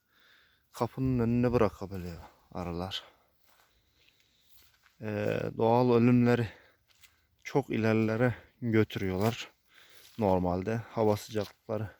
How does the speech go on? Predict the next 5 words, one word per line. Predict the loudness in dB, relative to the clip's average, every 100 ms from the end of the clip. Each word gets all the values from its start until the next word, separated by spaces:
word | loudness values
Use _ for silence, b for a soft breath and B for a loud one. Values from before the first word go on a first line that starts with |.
| _ _ b b b b -4
on | 0 2
beş | 2 0
derecenin | -2 0 2
üzerinde | 2 2 0 -2 0
olduğunda. | 0 -2 -4 -6 -6